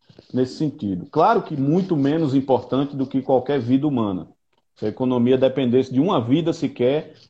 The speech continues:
essa vida já seria mais importante do que a economia. Mas é um aspecto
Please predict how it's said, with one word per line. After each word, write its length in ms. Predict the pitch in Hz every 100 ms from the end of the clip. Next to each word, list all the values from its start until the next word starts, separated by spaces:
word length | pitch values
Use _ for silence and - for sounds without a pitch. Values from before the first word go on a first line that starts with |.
| -
essa 280 | 165 151 139
vida 280 | 113 131 135
já 160 | 143
seria 360 | 139 147 120 135
mais 220 | 135 127
importante 640 | 131 139 117 - 123 123
do 100 | 123
que 80 | 123
a 60 | 127
economia. 500 | 135 143 123 107 104
Mas 240 | 156 180
é 60 | 226
um 100 | 240
aspecto 640 | - - 165 - 185 185